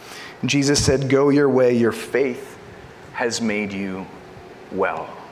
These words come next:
It was a big ask, but there was faith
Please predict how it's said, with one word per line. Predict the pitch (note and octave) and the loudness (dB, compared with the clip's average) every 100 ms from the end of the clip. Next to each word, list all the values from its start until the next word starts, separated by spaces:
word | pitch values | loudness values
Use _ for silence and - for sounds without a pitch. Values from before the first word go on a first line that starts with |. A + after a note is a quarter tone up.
| - - - - - | -20 -20 -20 -8 -2
It | |
was | D3+ D3 | 0 0
a | |
big | C3+ C#3 | 0 0
ask, | A#2+ G2+ - - - - - - - - - - - - - - - - - - - - - | 0 -2 -6 -12 -14 -16 -20 -20 -20 -20 -20 -20 -20 -20 -20 -20 -20 -20 -20 -20 -20 -16 -6
but | A2+ | 0
there | A#2+ | 0
was | G#2+ - | 0 -2
faith | G#2 - - | -6 -6 -14